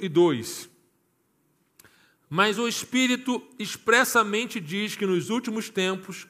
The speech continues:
alguns deixarão a fé, dando ouvidos a espíritos enganadores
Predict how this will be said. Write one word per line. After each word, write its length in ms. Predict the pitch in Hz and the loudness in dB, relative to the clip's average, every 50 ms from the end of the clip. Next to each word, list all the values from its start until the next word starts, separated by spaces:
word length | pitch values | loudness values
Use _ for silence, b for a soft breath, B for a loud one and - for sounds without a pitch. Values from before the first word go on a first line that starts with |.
| - | -2
alguns 560 | - 175 180 175 170 165 180 220 247 262 185 170 | 0 2 2 2 0 -4 -6 -4 -4 -4 -4 -2
deixarão 720 | 170 220 233 262 254 - - 247 226 214 214 214 220 226 | 4 4 4 4 4 0 2 4 4 4 4 2 0 0
a 80 | 226 | -2
fé, 500 | - - - 185 175 156 131 - - - _ b b b b b b b b b b | -2 -2 0 2 2 2 0 -2 -8 -20 _ b b b b b b b b b b
dando 600 | b 143 135 190 208 220 226 233 233 226 233 233 226 196 170 | b 0 2 4 4 6 4 4 2 0 -2 -2 -2 0 2
ouvidos 720 | 196 202 190 170 151 135 143 185 220 240 240 233 220 190 | 2 2 2 2 -2 -6 -6 -4 -2 -2 -2 -2 -2 -2
a 100 | 190 180 | 0 0
espíritos 760 | 175 165 - - - - - 196 202 196 185 185 - 160 147 | 0 -2 -4 -10 -12 -10 -8 -6 -4 -4 -6 -8 -10 -4 -4
enganadores 960 | 180 180 160 151 156 147 139 123 123 147 165 180 202 208 208 220 220 - - | -2 -2 0 -2 -2 -2 -2 -6 -4 0 4 4 4 4 2 0 -4 -8 -12